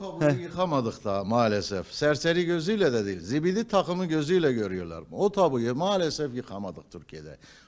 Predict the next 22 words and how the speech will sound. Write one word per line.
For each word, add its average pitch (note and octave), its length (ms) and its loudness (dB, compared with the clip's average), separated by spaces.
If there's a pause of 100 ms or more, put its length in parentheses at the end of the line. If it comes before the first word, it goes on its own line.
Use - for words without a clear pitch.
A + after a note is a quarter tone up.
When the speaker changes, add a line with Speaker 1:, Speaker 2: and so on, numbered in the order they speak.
Speaker 1:
Onu C#3+ 220 2
yıktığımız G3 760 4
zaman G#3+ 260 6
zaten D3+ 360 6
kültürümüz A#2+ 580 -2
gelişir. F2 560 -10 (560)
Speaker 2:
Ya C3 220 -2
abi, C#3+ 360 10
bunun E3+ 200 8
sebebi D#3+ 340 4
aslında D3+ 340 4
şu - 160 0
oluyor. F#2+ 300 2 (220)
Yani C3+ 240 6
bunu D3+ 280 6 (160)
şu - 240 4
an D3 160 6 (140)
konuşurken C#3+ 640 2
de C3 180 2 (240)
dile C3+ 160 4
getirmek C3 420 0
istiyorum. A2 340 -6